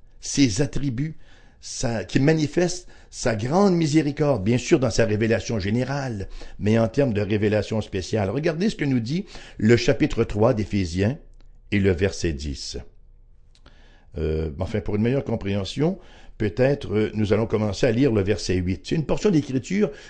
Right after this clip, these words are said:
que nous allons voir lors de notre prochaine émission, mais nous allons commencer un tout petit peu à le voir aujourd'hui. « À moi qui suis le moindre de tous les saints », de dire Paul, «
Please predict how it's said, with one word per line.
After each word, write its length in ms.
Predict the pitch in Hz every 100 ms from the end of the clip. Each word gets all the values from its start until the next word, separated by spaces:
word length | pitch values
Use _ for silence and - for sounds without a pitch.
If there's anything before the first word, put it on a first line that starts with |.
| -
que 80 | 131
nous 200 | 127 117
allons 180 | 117 110
voir 380 | 104 147 147
lors 260 | 117 139 110
de 140 | 92
notre 220 | 107 101 98
prochaine 400 | - 117 135 113
émission, 520 | 95 92 - 139 170 - - -
mais 100 | 113
nous 160 | 113
allons 160 | 113 127
commencer 440 | 127 120 117 123
un 20 | 117
tout 120 | 113
petit 200 | - 85
peu 300 | 117 120 120 - -
à 80 | 92
le 80 | 104
voir 260 | 107 107
aujourd'hui. « 520 | 101 90 78 78 73 - - - - - -
À 100 | 135
moi 180 | 185 208
qui 140 | 143
suis 180 | - 151
le 140 | 131
moindre 400 | 123 139 165 117
de 80 | 110
tous 180 | 107 147
les 160 | 123
saints », 220 | 117 - 139
de 100 | 98
dire 240 | 82 95
Paul, « 380 | - 117 127 107